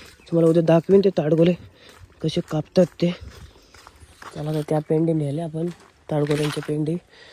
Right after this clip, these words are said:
आता आलोय आपले बावीजवळ. दुसरं दोन तार आहेत, एक बाबांचं आहे, एक आमचं आहे. इकडं रोड बघा,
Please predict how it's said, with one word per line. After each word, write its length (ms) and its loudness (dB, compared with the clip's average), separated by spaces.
आता 180 -12
आलोय 160 -4
आपले 200 -6
बावीजवळ. 540 -4
दुसरं 280 -4
दोन 260 2
तार 100 -4
आहेत, 280 -6
एक 120 -2
बाबांचं 400 2
आहे, 60 2
एक 60 -4
आमचं 280 -2
आहे. 140 -6
इकडं 200 -6
रोड 220 2
बघा, 240 0